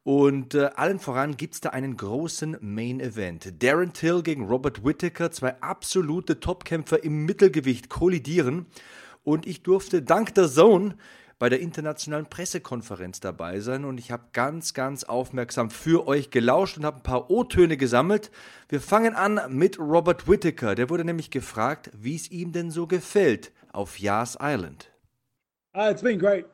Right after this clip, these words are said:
Speaker 2: It's been a great experience. Everything's gone so smoothly. The, the way the U F C have set things up here have been amazing. So, yeah, can't complain.
Speaker 1: Es gibt keinen Grund zur Beschwerde für Robert Whittaker. Der fühlt sich pudelwohl auf Fight Island.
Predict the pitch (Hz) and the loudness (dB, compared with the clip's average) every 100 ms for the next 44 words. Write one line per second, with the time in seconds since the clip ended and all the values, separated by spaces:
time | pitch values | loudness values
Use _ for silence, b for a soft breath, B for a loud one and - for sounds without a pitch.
0 | - 160 196 180 190 175 175 165 156 - | -12 -6 -2 2 2 2 -2 -4 -4 -8
1 | - 190 190 170 139 170 156 175 160 165 | -6 -2 -2 -2 -4 -4 -2 -4 -4 -4
2 | 156 156 147 - _ _ _ - 170 170 | -4 -4 -6 -10 _ _ _ -2 0 2
3 | 160 160 - 185 175 208 196 180 185 180 | 0 -6 -6 -2 2 4 2 2 2 2
4 | 190 175 - 185 180 170 160 156 165 165 | 0 0 0 -2 -2 -6 -4 -2 -2 -2
5 | 165 143 156 151 147 151 147 143 - 143 | -2 -4 -4 -4 -4 -6 -6 -8 -12 -12
6 | 139 135 - _ _ _ _ _ _ _ | -10 -10 -12 _ _ _ _ _ _ _
7 | 160 151 147 180 151 143 151 127 - _ | -10 -10 -6 -8 -8 -8 -10 -10 -16 _
8 | _ _ _ _ _ _ _ _ _ 117 | _ _ _ _ _ _ _ _ _ 2
9 | 120 120 - 131 127 - 131 160 165 143 | 2 2 0 0 0 -2 0 2 0 2
10 | 160 160 151 139 131 139 143 131 - 139 | 2 2 0 0 4 4 6 2 2 4
11 | 123 120 120 104 156 165 143 151 139 123 | 4 4 0 0 0 0 2 4 4 2
12 | 147 151 151 135 - - 165 196 190 151 | 2 0 -2 -6 -8 -2 2 6 6 6
13 | 170 180 135 147 - 131 135 135 160 196 | 4 4 2 0 0 2 2 4 6 6
14 | 190 - | 6 2